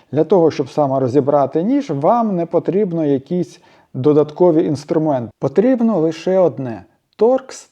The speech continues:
Т тридцять. І ось якраз з двох сторін потрібно відкрутити цей гвинт для того, щоб зняти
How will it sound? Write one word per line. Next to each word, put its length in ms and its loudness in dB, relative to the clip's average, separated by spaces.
Т 300 2
тридцять. 640 -6
І 180 2
ось 360 0
якраз 600 -2
з 100 -8
двох 280 2
сторін 420 -2
потрібно 640 -6
відкрутити 680 -6
цей 280 0
гвинт 440 -4
для 100 0
того, 300 0
щоб 240 -4
зняти 540 -4